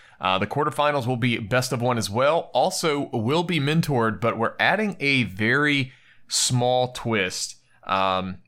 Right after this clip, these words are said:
this is going to be just standard mode. Not casual, not ambrosia, standard mode. So this is the time to work on that execution just a little bit.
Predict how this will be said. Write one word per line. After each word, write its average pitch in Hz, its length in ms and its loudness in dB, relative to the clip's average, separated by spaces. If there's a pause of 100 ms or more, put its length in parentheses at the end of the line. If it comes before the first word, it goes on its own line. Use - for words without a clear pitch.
(120)
this 143 240 -4
is 180 140 -2
going 160 200 0
to 143 60 0
be 127 200 2
just 107 600 -2
standard 104 600 -2
mode. 90 320 -6 (180)
Not 104 320 0
casual, 147 720 0
not 107 260 2
ambrosia, 123 800 0 (300)
standard 117 640 0
mode. 87 300 -4 (440)
So 113 880 2
this 120 360 -4
is 202 360 0
the 143 80 -8
time 131 440 2
to 127 120 0
work 117 260 -2
on 131 120 2
that 113 140 2
execution 127 800 -2
just 156 240 -6
a 170 40 -8
little 170 220 -2
bit. 170 340 -2